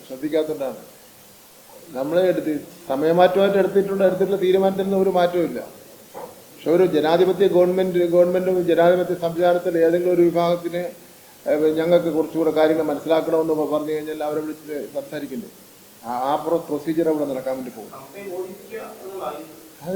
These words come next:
Speaker 1: തന്നെ, അത് ഒത്തിരി ദേ-, സമയം പറഞ്ഞ ഞാൻ അത് തന്നെയാണ് പറഞ്ഞത്. സംശയം മാത്രമല്ല, വേറെ ആരെങ്കിലും ഉണ്ടെങ്കിൽ അവരെയും കൂടെ ബോധ്യപ്പെടുത്തുക എന്നുള്ളത് തന്നെയാണ്. ഒരു കാരണവശാലും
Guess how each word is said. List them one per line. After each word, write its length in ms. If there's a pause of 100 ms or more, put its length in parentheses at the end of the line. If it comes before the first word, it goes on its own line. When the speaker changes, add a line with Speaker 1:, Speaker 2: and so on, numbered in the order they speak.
Speaker 1:
തന്നെ, 200
അത് 140
ഒത്തിരി 380
ദേ-, 180 (100)
സമയം 260
പറഞ്ഞ 180 (340)
ഞാൻ 120
അത് 120
തന്നെയാണ് 280
പറഞ്ഞത്. 320 (1200)
സംശയം 360
മാത്രമല്ല, 400 (160)
വേറെ 260
ആരെങ്കിലും 380
ഉണ്ടെങ്കിൽ 360
അവരെയും 220
കൂടെ 160
ബോധ്യപ്പെടുത്തുക 520
എന്നുള്ളത് 320 (100)
തന്നെയാണ്. 320 (1400)
ഒരു 160
കാരണവശാലും 800